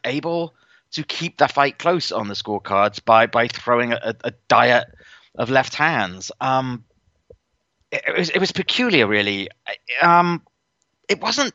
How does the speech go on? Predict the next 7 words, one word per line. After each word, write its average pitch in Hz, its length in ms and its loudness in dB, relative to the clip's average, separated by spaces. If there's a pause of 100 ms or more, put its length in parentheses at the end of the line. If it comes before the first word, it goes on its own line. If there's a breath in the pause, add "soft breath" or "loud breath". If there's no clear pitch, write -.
just, - 400 0
though, 101 220 -2
I 95 120 -8
think, - 540 -10 (540)
about 98 400 0
the 95 140 -14
injury. 87 500 -16